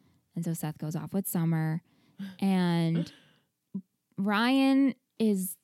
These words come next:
Speaker 1: he tells them again what we mentioned of, like, "I'm not sure I wanna go to college."
Speaker 2: He's very lost.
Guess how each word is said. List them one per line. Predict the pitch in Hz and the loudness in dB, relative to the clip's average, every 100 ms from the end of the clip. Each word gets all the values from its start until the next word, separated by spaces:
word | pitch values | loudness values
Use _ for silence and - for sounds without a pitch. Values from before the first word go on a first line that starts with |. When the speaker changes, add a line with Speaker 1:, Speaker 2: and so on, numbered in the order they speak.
| _ | _
Speaker 1:
he | 202 208 | -6 -4
tells | 226 254 330 | -2 -2 0
them | 202 170 165 165 | 2 2 0 0
again | 185 170 | -2 -2
what | 170 139 | -2 -2
we | 165 | -2
mentioned | 160 180 170 156 | -2 -4 -4 -6
of, | - 170 | -6 -6
like, | 156 - | -6 -6
"I'm | 185 233 | -4 -2
not | 269 233 | -2 -4
sure | 240 220 214 214 - _ _ - | -6 -4 -2 -4 -6 _ _ -10
I | 175 | -4
wanna | 196 277 | 0 2
go | 262 | 2
to | 247 | 0
college." | 240 233 226 220 220 214 - - _ | 0 -2 0 0 0 -2 -8 -20 _
Speaker 2:
He's | - 208 | -14 -12
very | 302 285 | -6 -2
lost. | 226 165 156 165 - - | -2 -2 -2 -6 -14 -16